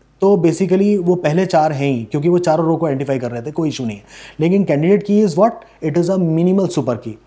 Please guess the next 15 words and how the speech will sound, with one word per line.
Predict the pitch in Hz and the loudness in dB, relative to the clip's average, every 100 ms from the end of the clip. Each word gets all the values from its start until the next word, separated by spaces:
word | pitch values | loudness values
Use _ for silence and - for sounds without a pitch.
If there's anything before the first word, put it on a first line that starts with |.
| _ _ - | _ _ -2
तो | 156 | -2
इसमें | 151 185 202 202 202 - - | 0 0 2 0 -4 -10 0
A | 160 202 208 156 | 2 2 0 0
और | 165 143 110 | 0 0 -2
B | 180 | 2
और | 190 170 139 | 2 2 0
D | 127 120 - | -4 -4 -6
are | 143 143 | -4 -2
the | 165 | -2
minimal | 160 175 196 202 | 0 2 2 0
super | 185 156 170 160 143 | -2 -4 -2 -2 -2
key | 135 151 - - - | -4 -6 -18 -16 -2
as | 156 170 - 165 | 0 0 -2 0
per | 143 143 - 175 | 2 0 -10 -6
this, | 143 147 | -2 -2